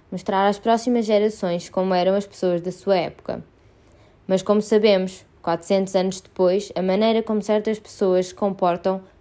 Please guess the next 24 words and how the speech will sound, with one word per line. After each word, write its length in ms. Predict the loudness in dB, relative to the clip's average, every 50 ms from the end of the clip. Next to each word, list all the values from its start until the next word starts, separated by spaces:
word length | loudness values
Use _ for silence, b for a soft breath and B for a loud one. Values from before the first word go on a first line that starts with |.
| _ _ -4
não 180 | -2 0 0
mudou 200 | 0 0 -2 -2
muito. 400 | -2 -4 -6 -8 -12 -14 -20 -20 -20 _ _ _ _ _ _ b b b b b b b b b b -2
Ainda 280 | 2 4 6 6 6 6
tentam 320 | 6 4 4 4 4 2
prejudicar 520 | 2 0 -2 0 -2 -2 0 2 2 4
os 180 | 4 2 4 4
outros 320 | 4 4 4 2 -4 -14 -18 _
para 200 | 2 2 4 4
obter 320 | 2 0 0 2 2 2 4
coisas 320 | 4 2 2 2 0 -2
para 240 | -2 0 0 2 2
benefício 520 | 0 -2 -4 -4 -2 -2 -4 -2 -2 -2
próprio 460 | -2 0 -2 -2 -2 -4 -6 -6 -6 -8 b b b b b b b -4
e 60 | 0
muitas 380 | 4 4 4 6 6 4 4 4
vezes 400 | 4 2 2 2 0 -2 -6 -8 -6
acabam 400 | -4 -2 0 0 2 2 0 0
por 140 | -2 -4
se 120 | -6 -6 -6
prejudicar 600 | -6 -6 -6 -4 -4 -6 -6 -4 -2 -2 -2 0
a 40 | 0
eles 260 | 0 -2 -2 -4 -6
próprios. 600 | -6 -6 -4 -4 -6 -10 -14 -16 -16 -18 -20